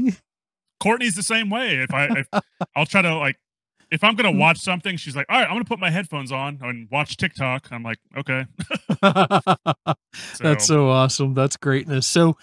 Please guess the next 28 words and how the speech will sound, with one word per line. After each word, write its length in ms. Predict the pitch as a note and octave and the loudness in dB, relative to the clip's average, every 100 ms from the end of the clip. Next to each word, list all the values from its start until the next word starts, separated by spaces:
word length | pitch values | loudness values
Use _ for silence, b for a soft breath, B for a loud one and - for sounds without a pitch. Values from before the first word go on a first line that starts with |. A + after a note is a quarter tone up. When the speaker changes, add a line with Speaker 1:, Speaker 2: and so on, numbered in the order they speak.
| B - | B 2
Speaker 2:
so 240 | - F#3+ | 8 8
you 180 | F3 F#3 | 8 4
talk 220 | G#3+ A#3 | 4 4
about 220 | A#3 F3 | 4 6
losing 340 | D#3+ F#3 F3 D#3 | 8 8 6 4
brain 300 | C#3 C#3+ D#3 | 4 4 4
cells 300 | C#3 B2 A2+ | 2 0 0
when 100 | B2 | 2
you 80 | B2+ | 4
watch, 440 | C3 C#3 C3 - - | 6 4 2 -4 -2
uh, 320 | D3+ C#3+ B2+ | -4 -2 -4
certain 360 | B2+ - C3+ A#2+ | -2 -2 -4 -4
shows. 420 | - D3 B2+ A#2+ | 0 2 2 -2
And 200 | C#3+ D3+ | -2 -4
for 160 | - C#3+ | 0 0
me, 500 | C#3 D3 F3 A3 A#3+ _ b b _ | 4 4 6 6 4 _ b b _
that's 220 | C#3+ C3+ | 2 4
always 360 | C#3+ C#3+ D3 C#3 | 4 6 6 4
been 260 | - C3+ B2+ | 2 2 2
Napoleon 520 | B2 C#3+ C3+ B2+ A#2 | 0 2 4 2 2
Dynamite. 580 | A#2+ A#2+ A#2 A2 A2 - | 0 2 0 0 -2 -2
And 120 | D#3 | 0
here's 240 | C#3 E3 D#3+ | 4 4 4
what's 160 | F3+ - | 2 4
so 120 | D#3 | 2
funny 300 | - C#3+ C3 | 4 2 2
about 300 | A2 A2 G#2 | 0 -2 -4
it. 120 | B2+ | -8